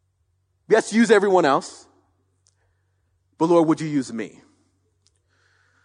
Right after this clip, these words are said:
Church, have you ever thought about what you've been praying for? And what if,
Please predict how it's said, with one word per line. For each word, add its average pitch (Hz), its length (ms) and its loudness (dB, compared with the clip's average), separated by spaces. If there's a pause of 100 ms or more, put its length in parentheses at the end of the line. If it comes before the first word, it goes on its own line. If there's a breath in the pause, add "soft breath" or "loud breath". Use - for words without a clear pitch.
(680)
Church, 190 160 0
have 202 160 2
you 226 100 2
ever 254 160 2
thought 190 240 2
about 104 480 -6 (1040)
what 156 200 -6
you've 156 100 -4
been 131 120 -2
praying 101 320 -10
for? - 360 -20 (2500)
And 214 240 -2
what 262 160 4
if, 233 400 0